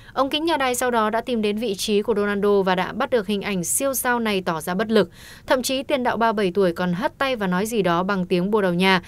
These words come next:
sau hành động ăn mừng có phần khiêu khích này của cầu thủ bên phía Ghana. Trên mạng xã hội, Bukhari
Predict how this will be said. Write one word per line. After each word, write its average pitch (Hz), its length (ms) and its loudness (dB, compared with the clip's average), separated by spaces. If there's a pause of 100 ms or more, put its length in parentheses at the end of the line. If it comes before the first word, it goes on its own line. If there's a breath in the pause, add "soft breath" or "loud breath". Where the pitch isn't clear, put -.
(140 loud breath)
sau 311 220 2
hành 285 160 0
động 226 140 0
ăn 220 200 0
mừng 190 200 2
có 170 180 0
phần 185 340 0
khiêu 214 280 2
khích 302 260 -8
này 202 360 2
của 175 120 -2
cầu 170 180 2
thủ 180 300 4
bên 180 240 2
phía 165 240 0
Ghana. 180 380 4 (640 loud breath)
Trên 262 240 6
mạng 240 160 2
xã 196 140 0
hội, 240 240 6 (140)
Bukhari 247 540 4